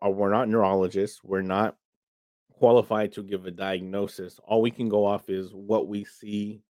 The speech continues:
Um, and, and I think for me personally, I'll say this for me personally, is more of a wishful thinking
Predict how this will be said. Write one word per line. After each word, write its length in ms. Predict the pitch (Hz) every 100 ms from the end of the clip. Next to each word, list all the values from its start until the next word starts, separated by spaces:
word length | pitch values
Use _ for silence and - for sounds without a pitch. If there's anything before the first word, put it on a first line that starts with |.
| _ _ _ _ _ _ _ _ -
Um, 440 | 104 101 95 98 -
and, 180 | 131 135
and 140 | 135 151
I 80 | 151
think 300 | - 196 - - _ _ _ _ _
for 80 | 180
me 160 | 196 208
personally, 480 | - 123 - 104 104
I'll 100 | 117
say 180 | -
this 140 | 110 101
for 120 | 104
me 120 | 101
personally, 500 | 95 98 98 101 107 110 _ _ _ _ _ _ _ _ _ _ _ -
is 140 | 143
more 280 | 160 175 170
of 80 | 127
a 120 | 110
wishful 360 | 107 - 107
thinking 600 | 95 98 104 107 110 113